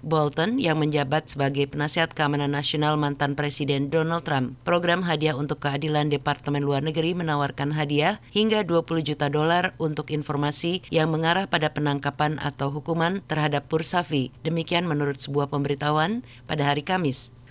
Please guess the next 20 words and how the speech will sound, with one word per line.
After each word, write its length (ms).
Langkah 320
tersebut 320
dilakukan 640
setelah 320
Trump 400
usia 320
tujuh 320
puluh 160
delapan 400
yang 160
mencalonkan 640
diri 320
untuk 240
masa 320
jabatan 400
baru 240
di 80
Gedung 320
Putih 320
mengklaim 560